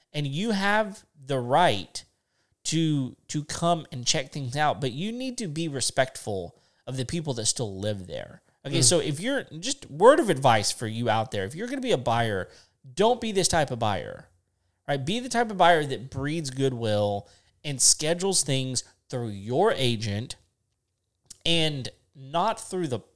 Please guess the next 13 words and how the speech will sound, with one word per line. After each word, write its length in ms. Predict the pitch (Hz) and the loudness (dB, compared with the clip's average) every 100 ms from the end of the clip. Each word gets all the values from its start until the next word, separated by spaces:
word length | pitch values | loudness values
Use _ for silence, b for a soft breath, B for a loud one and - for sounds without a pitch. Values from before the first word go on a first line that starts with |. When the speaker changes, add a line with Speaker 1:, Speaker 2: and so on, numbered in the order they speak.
| _ - | _ -2
Speaker 1:
seller's 580 | - 110 143 147 104 | 0 2 2 0 -4
agent. 480 | 98 98 87 131 151 - _ _ _ - | -6 -6 -6 -6 -8 -12 _ _ _ -10
Like, 180 | 160 190 | -10 -8
the, 100 | 202 | -6
the 180 | 208 | -2
whole 180 | 180 247 | 2 2
thing 220 | 254 220 180 | 2 -2 0
was 140 | 135 | 0
just 260 | 147 127 _ | 0 -2 _
very, 180 | 143 147 | -2 0
very 200 | 131 117 | 0 -2
wonky. 520 | 110 117 117 101 104 B B B | 0 -2 -2 -8 -12 B B B
So 440 | - 180 170 | 8 8 8